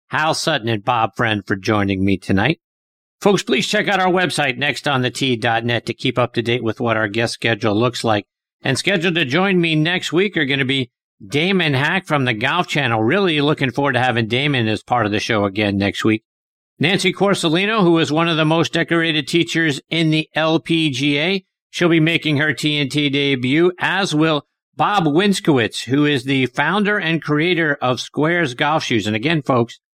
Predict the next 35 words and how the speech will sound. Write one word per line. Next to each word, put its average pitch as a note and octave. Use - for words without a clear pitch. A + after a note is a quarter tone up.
I C#3
went E3+
after E3
Squares D#3
because A#2
I B2
thought C3+
their B2
shoes A#2+
were A#2
outstanding. A2+
And, G#2
uh, G2+
a G#2
new A#2+
partnership B2+
with B2+
Bob B2
this A#2+
year, A#2+
so A#2
really A#2
looking A2+
forward A#2
to A2+
having A#2
him A#2
on A2+
the A2+
show B2
to A2+
talk C3+
about C3
the B2
technology E3